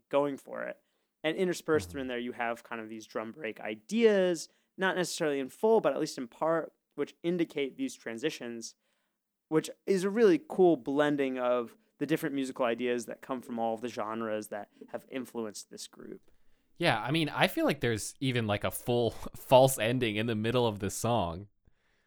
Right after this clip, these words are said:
Speaker 2: where it really comes to a head and you're like, "It's over." No, it's not. S-, still the second half of the song. And that's when you get more into those more, like,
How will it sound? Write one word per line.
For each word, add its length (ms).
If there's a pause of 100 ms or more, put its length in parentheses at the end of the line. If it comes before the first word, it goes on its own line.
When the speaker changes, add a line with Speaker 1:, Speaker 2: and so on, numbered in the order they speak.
(280)
Speaker 2:
where 260
it 140
really 380
comes 320
to 100
a 40
head 100
and 80
you're 80
like, 260
"It's 400
over." 640
No, 360
it's 240
not. 400
S-, 440
still 240
the 120
second 260
half 220
of 80
the 80
song. 360
And 140
that's 180
when 140
you 100
get 240
more 240
into 200
those 240
more, 240
like, 180